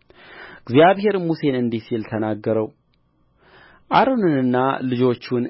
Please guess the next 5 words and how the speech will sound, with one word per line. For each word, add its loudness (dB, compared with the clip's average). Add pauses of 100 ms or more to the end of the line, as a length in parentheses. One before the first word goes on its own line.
(140)
እንዲህ -2
ብለህ -2 (120)
ተናገራቸው፣ -2 (1200)
የኃጢአት 0
መሥዋዕት -2